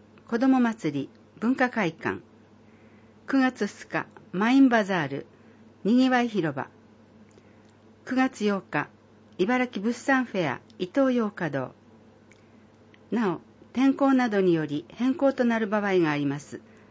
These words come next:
その他にも様々なイベントに出没します。ぜひ探してみてください。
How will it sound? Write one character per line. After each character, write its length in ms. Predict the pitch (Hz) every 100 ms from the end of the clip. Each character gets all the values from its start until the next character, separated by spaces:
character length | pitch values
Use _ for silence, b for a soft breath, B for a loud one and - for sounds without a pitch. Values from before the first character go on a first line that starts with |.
| b b - - - - -
そ 140 | -
の 100 | 254
他 240 | 262 240 220
に 140 | 190
も 240 | 175 156 - -
様 300 | 214 240 262
々 200 | 262 254
な 100 | 233
イ 80 | 220
ベ 120 | 233
ン 60 |
ト 100 | 226
に 120 | 202 185
出 180 | -
没 280 | 208 208 -
し 120 | 170
ま 160 | 151 143
す。 240 | - - - b b b - - - _ - -
ぜ 160 | 202 269
ひ 240 | 247 170 -
探 320 | - 185 202
し 60 | -
て 120 | 208
み 120 | 190
て 100 | 180
く 100 | 165
だ 140 | 143
さ 220 | 143 -
い。 80 | 110